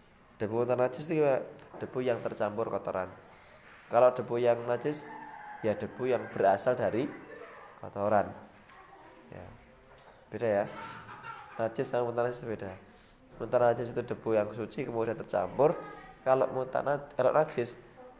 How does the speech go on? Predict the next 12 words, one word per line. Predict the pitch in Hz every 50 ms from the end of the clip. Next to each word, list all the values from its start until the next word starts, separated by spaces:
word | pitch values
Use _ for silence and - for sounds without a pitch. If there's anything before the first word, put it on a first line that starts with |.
| - - 110
yaitu | 107 107 107 127 120
misalkan | 123 123 107 123 110 110 120 120
berasal | 113 107 98 92 95 - 110 107
dari | 104 92 92 120 135 - - - - - - - - -
kotoran | 104 101 - 101 98 98 104
hewan | 98 90 95 107 120 127 - -
terus | - 123 117 -
diremuk | - - 107 104 104 123 110 -
jadi, | 107 101 - 117 123 143 - - - - - - - - - - - - - - -
jadi | 104 104 104 110 104
debu. | - - - 107 101 98 95 - - - - - - -
Nah, | 113 110 131 139 131 107 92 92